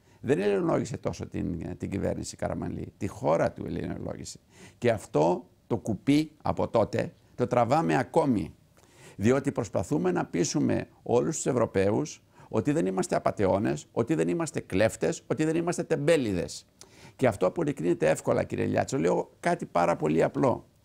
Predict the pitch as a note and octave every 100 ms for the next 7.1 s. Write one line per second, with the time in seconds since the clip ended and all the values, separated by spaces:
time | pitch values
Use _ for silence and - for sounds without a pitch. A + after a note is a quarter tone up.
0 | _ - _ _ _ - A#2 F3+ A3+ E3+
1 | E3+ D#3+ C3 - G#2+ B2+ F#3 A3+ B3 -
2 | _ _ _ _ _ - D3 D3 C3 C#3+
3 | C3+ E3 G3 F#3+ G3 - _ - F#3+ F#3
4 | D#3 E3+ F3 F3+ E3+ E3+ F3 F#3+ F3 C3+
5 | G#2+ G2 B2+ E3+ - - _ _ _ _
6 | _ _ _ - - _ - F#3+ G3 G3+
7 | -